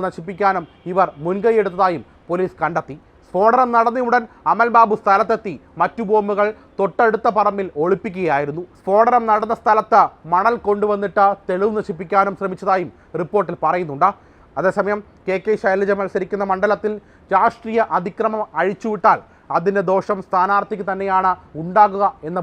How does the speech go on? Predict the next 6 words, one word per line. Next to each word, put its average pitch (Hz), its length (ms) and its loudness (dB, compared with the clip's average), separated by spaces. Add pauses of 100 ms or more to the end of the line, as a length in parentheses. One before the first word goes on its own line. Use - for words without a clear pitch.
ബോധ്യവും 175 380 -4 (160)
എല്ലാവർക്കുമുണ്ട്. 165 680 0 (440)
ഇതിനിടെയാണ് 233 560 8 (220)
മുഖ്യമന്ത്രി 240 520 4
ഭരിക്കുന്ന 208 360 0 (300)
ആഭ്യന്തര 196 360 -2